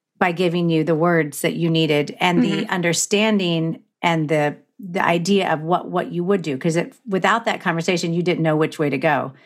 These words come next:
Speaker 1: But
Speaker 2: Right.
Speaker 1: somehow that evening, a dear friend that was quite courageous to say the hard thing to you, which was,
Speaker 2: Mm.
Speaker 1: "Let me tell you what we just said about your husband
Speaker 2: Right.
Speaker 1: at our dinner table."
Speaker 2: Right.
Speaker 1: And she actually gave you the words. So it
Speaker 2: Yeah.
Speaker 1: wasn't intuition, but it was this guided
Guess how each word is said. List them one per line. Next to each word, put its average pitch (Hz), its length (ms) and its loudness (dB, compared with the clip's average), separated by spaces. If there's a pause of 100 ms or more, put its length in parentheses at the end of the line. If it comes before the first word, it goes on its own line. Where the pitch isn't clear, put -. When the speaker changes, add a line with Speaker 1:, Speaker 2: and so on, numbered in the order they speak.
(200)
Speaker 1:
But 170 120 2
Speaker 2:
Right. 151 80 -2
Speaker 1:
somehow 208 640 2
that 156 200 0
evening, 160 600 0 (540)
a 175 100 2
dear 208 240 2
friend 220 300 2
that 180 100 0
was 170 140 -4 (120)
quite - 240 0
courageous 180 640 0
to - 140 -8
say 180 380 2
the 147 140 0
hard 147 320 0
thing 208 200 4
to - 140 -6
you, 143 140 -4
which 156 200 -4
was, 147 160 0
Speaker 2:
Mm. 185 240 2
Speaker 1:
"Let 202 80 2
me 247 100 4
tell 233 180 0
you 190 100 0
what 170 100 -4
we 185 120 0
just 165 220 -2
said 143 140 0
about 135 320 0
your 147 140 -2
husband 147 480 0
Speaker 2:
Right. - 160 2
Speaker 1:
at - 80 -2
our 208 160 2
dinner 131 240 -2
table." - 440 -8 (260)
Speaker 2:
Right. - 260 0 (240)
Speaker 1:
And 185 120 0
she 233 140 2
actually 190 300 -2
gave 165 240 0
you 160 80 0
the 147 100 0
words. 151 560 0 (160)
So - 140 -2
it 190 40 4
Speaker 2:
Yeah. 185 60 0
Speaker 1:
wasn't 226 260 2
intuition, 185 640 0
but 156 160 4
it 160 80 -4
was 170 220 0
this 165 220 0
guided 160 680 0